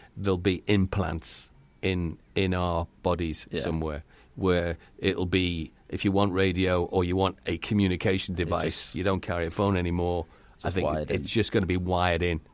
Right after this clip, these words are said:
Speaker 2: Yeah.
Speaker 1: Where and how, I don't know. But to me, it just seems to be the next,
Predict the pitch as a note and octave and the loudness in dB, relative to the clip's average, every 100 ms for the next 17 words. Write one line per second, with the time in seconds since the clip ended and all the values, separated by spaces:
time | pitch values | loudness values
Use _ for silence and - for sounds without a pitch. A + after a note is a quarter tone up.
0 | - - - E2 A2 B2+ B2+ A2+ G#2+ A#2 | -20 -12 -4 2 6 6 6 6 6 4
1 | G#2 G2 G2 G2+ F#2+ G2 F#2 E2 - - | 4 4 4 2 2 0 0 0 -6 -14
2 | - - - - - G#2+ G2+ F#2 A#2 G2+ | -20 -20 -12 -8 0 4 4 4 2 2
3 | - G2+ G2+ - F2 G2+ F#2+ F2+ - - | 4 4 2 0 2 4 4 0 -4 -18
4 | - - - - - G2 G2+ G#2 - - | -20 -20 -20 -6 4 6 6 4 2 0
5 | - | 0